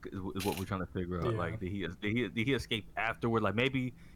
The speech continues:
Speaker 1: maybe he got in the car with him, assessed, assessed it, and figured that he, he could make an escape. I still doubt it. I mean, the kid's fifteen. I, I think he was just of age. I mean, fifteen, I ain't gonna
Speaker 2: Which
Speaker 1: lie, I was,
Speaker 2: it,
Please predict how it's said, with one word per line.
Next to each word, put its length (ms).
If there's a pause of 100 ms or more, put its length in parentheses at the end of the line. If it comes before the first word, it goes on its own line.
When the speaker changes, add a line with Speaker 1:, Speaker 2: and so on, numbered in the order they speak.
(100)
Speaker 1:
maybe 160
he 80
got 240
in 200
the 60
car 300
with 180
him, 180
assessed, 420
assessed 400
it, 140
and 120
figured 340
that 260
he, 160
he 140
could 260
make 140
an 80
escape. 380 (400)
I 80
still 240
doubt 300
it. 140
I 540
mean, 100
the 60
kid's 440 (360)
fifteen. 580 (380)
I, 60 (100)
I 80
think 220
he 80
was 180
just 240
of 140
age. 340 (1400)
I 40
mean, 120
fifteen, 420
I 60
ain't 80
gonna 140
Speaker 2:
Which 80
Speaker 1:
lie, 60
I 60
was, 140
Speaker 2:
it, 100